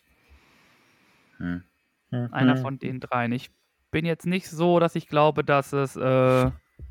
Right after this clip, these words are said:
Speaker 2: Deutschland wird, leider Gottes.
Speaker 1: Nee, das
Speaker 2: Wobei
Speaker 1: glaub ich
Speaker 2: Deutschland
Speaker 1: auch
Speaker 2: eine,
Speaker 1: nicht.
Speaker 2: wobei Deutschland eine Turniermannschaft ist und die während der Turniere öfters mal, äh, ein ganz anderes Gesicht gezeigt haben.
Speaker 1: Hm.
Speaker 2: Aber das haben wir auch zweitausendachtzehn gedacht, ne?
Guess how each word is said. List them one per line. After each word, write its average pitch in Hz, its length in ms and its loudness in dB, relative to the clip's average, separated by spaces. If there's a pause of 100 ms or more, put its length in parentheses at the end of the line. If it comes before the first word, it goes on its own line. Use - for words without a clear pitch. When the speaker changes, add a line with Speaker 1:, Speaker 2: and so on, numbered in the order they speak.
(2000)
Speaker 2:
Deutschland 131 440 0
wird, 110 300 -6 (100)
leider 117 340 2
Gottes. - 480 -8 (540)
Speaker 1:
Nee, 95 260 2
das 110 40 2
Speaker 2:
Wobei 147 160 4
Speaker 1:
glaub 190 100 4
ich 139 80 4
Speaker 2:
Deutschland - 200 0
Speaker 1:
auch 95 40 2
Speaker 2:
eine, 139 120 0
Speaker 1:
nicht. - 100 -10 (480)
Speaker 2:
wobei 143 240 -2
Deutschland 160 280 -2
eine 143 180 0
Turniermannschaft 165 720 -2
ist 165 160 -2
und 147 120 -4
die 147 300 -2 (100)
während 151 380 0
der 143 120 4
Turniere 156 440 -2
öfters 151 380 2
mal, 113 420 2
äh, 110 60 -6
ein 117 220 -2
ganz 151 200 -2
anderes 123 300 -2
Gesicht 117 300 -6
gezeigt - 460 -2
haben. 123 320 2 (440)
Speaker 1:
Hm. 104 360 -2
Speaker 2:
Aber 120 160 0
das 123 160 0
haben 127 140 -4
wir 131 120 0
auch 135 100 -6
zweitausendachtzehn 117 1080 -6
gedacht, 101 440 -12
ne? 147 200 -2